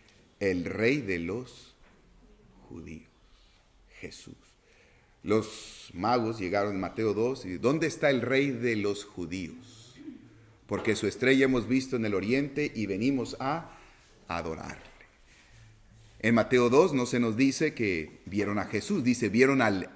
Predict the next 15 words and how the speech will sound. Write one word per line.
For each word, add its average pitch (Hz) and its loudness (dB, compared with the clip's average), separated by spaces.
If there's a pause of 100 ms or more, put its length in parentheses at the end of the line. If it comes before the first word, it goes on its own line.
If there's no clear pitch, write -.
niño". 92 -6 (880)
¿Cómo 113 0
se 135 4
llamaba 139 8
ese 143 2
niño? 190 4 (1400)
Jesús. - -12
A 101 -2
los 107 -2
ocho 165 2
días 190 4
de 185 4
nacido 170 -2
lo 98 -2
circuncidaron 135 0